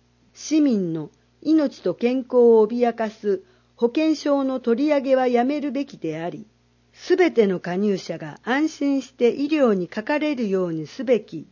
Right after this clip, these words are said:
との立場から反対する。認定第三号、令和三年度、津市介護保険事業特別会計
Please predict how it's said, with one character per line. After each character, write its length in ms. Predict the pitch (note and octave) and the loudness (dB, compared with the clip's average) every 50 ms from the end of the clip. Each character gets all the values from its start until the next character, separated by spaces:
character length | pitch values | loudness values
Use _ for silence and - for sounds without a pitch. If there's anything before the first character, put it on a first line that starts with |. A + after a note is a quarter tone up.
| _ _ | _ _
と 120 | - A#3 G#3+ | -6 -4 -4
の 140 | F#3 E3 - | -4 -6 -6
立 280 | - G3+ G3+ - - | -8 -8 -8 -8 -14
場 100 | F3+ D#3+ | -14 -14
か 160 | D3+ - D3+ D3 | -14 -14 -16 -16
ら 160 | D3+ D3 - - - _ _ _ | -16 -18 -20 -20 -20 _ _ _
反 260 | _ - F#3+ F#3+ G#3 G#3 | _ -8 -6 -4 -6 -6
対 320 | - - F3 E3+ D#3+ D#3 | -6 -10 -8 -8 -8 -10
す 200 | - - - D#3+ | -14 -16 -16 -16
る。 160 | C3+ C#3+ - _ _ _ _ _ _ _ _ _ _ _ _ _ _ _ _ _ _ _ _ _ _ _ _ _ _ _ _ _ _ _ - | -14 -14 -16 _ _ _ _ _ _ _ _ _ _ _ _ _ _ _ _ _ _ _ _ _ _ _ _ _ _ _ _ _ _ _ -2
認 240 | A#3 C#4 D#4 D#4 D#4 | 2 4 4 4 4
定 280 | - C#4 C#4 C4+ C4 | 4 6 6 6 6
第 220 | A3 C#4+ D4 B3 G#3+ | 6 2 2 2 -2
三 340 | A3+ - A#3+ B3 A3 F#3+ | -2 -2 -2 -2 -2 -2
号、 300 | D#3+ D3 C#3+ C#3 C3+ C#3+ - _ _ _ _ _ _ _ _ _ - | -4 -6 -10 -12 -12 -16 -20 _ _ _ _ _ _ _ _ _ -8
令 240 | G#3 B3+ D4+ D4+ C4 | -2 0 4 4 4
和 140 | A3+ G3+ G3+ | 4 2 -4
三 340 | - - A3 A3 A3+ A3+ A3 | -4 -2 -2 0 0 0 2
年 260 | G#3+ G#3 G3 F3 D#3+ | 2 2 0 0 -4
度、 240 | D#3 D3+ D3 F#3+ _ _ _ _ _ | -6 -10 -12 -14 _ _ _ _ _
津 160 | - - C4+ | -8 -8 -8
市 360 | A#3+ - - F3+ D3+ C#3 - _ - | -6 -6 -10 -10 -10 -10 -12 _ -8
介 240 | A3+ C4 D4 D#4 | -2 -2 -2 -2
護 180 | A#3 C4+ C#4+ C4+ | 0 0 0 2
保 100 | B3+ C4 | 2 0
険 340 | - - C4+ C4+ C4+ B3+ A#3 | -2 -2 -4 -2 -2 -2 -4
事 160 | G3+ A#3+ A#3+ | -4 -6 -6
業 280 | F#3+ G3 F3 D#3+ D3+ D3 | -4 -2 -4 -4 -4 -6
特 320 | - - A#3 G#3+ D#4+ D#4 | -8 -8 -6 -4 -4 -4
別 280 | C#4 D4+ C4+ _ - _ | -4 -4 -6 _ -12 _
会 260 | - C4+ C4 B3 - | -4 -2 -2 -2 -4
計 380 | - - E3+ D3+ D3+ D#3 - | -6 -10 -10 -10 -10 -12 -18